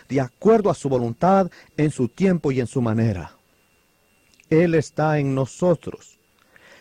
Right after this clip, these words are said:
y quiere ser nuestra vida. Dios no le va a ayudar, Él quiere tomar el control. Quiere que le dejemos vivir la vida de Él en nosotros. Eso es el cristianismo.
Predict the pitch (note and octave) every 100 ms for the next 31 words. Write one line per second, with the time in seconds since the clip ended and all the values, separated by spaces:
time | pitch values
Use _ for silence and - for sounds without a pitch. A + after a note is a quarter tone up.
0 | _ - B2+ - E3 F3+ E3 - D#3+ C#3+
1 | C3 - G#2 G#2 F3 B2 D#2 - _ _
2 | _ _ _ _ _ - - - _ B2
3 | C#3 F3+ G3+ D#3 D#3 E3 F#3+ F3+ C#3+ D#3
4 | E3+ D3 B2 D3+ E3+ A2 - D3+ D3 E3+
5 | F3+ E3+ C3+ C3+ E3 D#3 C3+ D#3 F3+ A3
6 | F#3+ - _ _ _ _ _ _ _ -
7 | - - G3 G#3 G3+ F3+ D#3 C3+ B2+ -
8 | A#3 A3+ C3 C3 A#2 B2+ C3 A3 A3 F3
9 | B2 A2+ G#3 B3+ A#3+ G3 D#3+ C#3 C3 C3+
10 | C3+ - A#3+ - A2 - - _ _ _
11 | _ _ _ _ A3+ B3 - C#3+ A#2+ G#2+
12 | A#2+ - A2 A2 F#2+ E2+